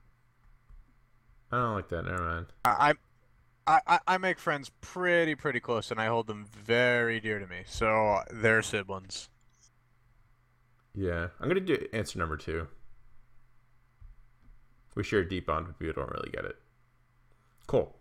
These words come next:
Speaker 1: Question number twelve. When it's time to get a job done, I dot, dot, dot.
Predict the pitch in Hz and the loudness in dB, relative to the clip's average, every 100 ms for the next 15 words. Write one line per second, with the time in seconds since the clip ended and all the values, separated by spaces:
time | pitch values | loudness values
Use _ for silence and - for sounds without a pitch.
0 | - - 131 - 117 104 - 82 69 - | -4 4 4 4 0 0 0 0 0 -6
1 | - - - - - - - 98 90 - | -18 -20 -20 -20 -20 -14 -6 -2 -2 2
2 | 143 156 113 92 - 90 87 85 - - | 4 6 4 2 0 2 2 2 4 8
3 | 123 82 85 85 82 78 - 139 123 87 | 8 6 0 0 0 -2 2 6 8 8
4 | 82 85 90 123 - - - - - - | 6 4 0 -2 -6 -8 -10 -4 -4 -4
5 | 60 - 65 60 | -8 -6 -4 -4